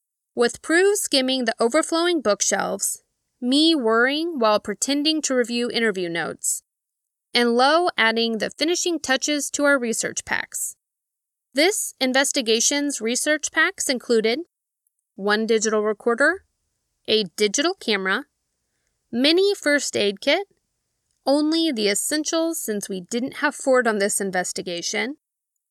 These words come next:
one flashlight, granola bars and pink lemonade compliments of Heather's Nana Rose,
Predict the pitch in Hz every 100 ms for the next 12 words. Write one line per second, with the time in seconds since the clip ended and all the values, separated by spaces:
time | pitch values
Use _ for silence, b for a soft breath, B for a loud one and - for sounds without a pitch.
0 | _ _ _ _ - 202 233 339 - 254
1 | 247 - 262 269 349 _ _ _ _ _
2 | _ _ _ _ _ _ 233 233 233 247
3 | 330 349 339 359 381 - 226 214 - 339
4 | 349 302 277 269 269 262 254 - 302 330
5 | 330 277 277 302 - 208 196 - 233 254
6 | 262 - 208 196 202 262 254 214 214 220
7 | - -